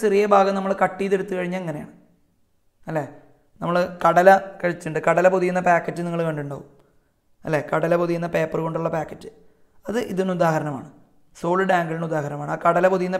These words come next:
പാക്കറ്റിൻ്റെ കറക്റ്റ് സെൻട്രലായി വരുന്ന ആംഗിളാണ് ഡി ഒമേഗ. ഇതാണ് സോളിഡ് ആംഗിൾ.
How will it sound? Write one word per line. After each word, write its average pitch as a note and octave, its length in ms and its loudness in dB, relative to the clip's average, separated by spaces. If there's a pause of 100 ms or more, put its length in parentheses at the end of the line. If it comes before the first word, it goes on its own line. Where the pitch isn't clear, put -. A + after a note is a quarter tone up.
പാക്കറ്റിൻ്റെ F3 400 -2
കറക്റ്റ് F3 360 -2
സെൻട്രലായി F3 440 0
വരുന്ന F3 220 -2 (760)
ആംഗിളാണ് F#3+ 460 2
ഡി G3+ 60 0 (120)
ഒമേഗ. F3 220 -4 (480)
ഇതാണ് G3 260 0 (460)
സോളിഡ് F#3 320 2
ആംഗിൾ. D#3 180 -2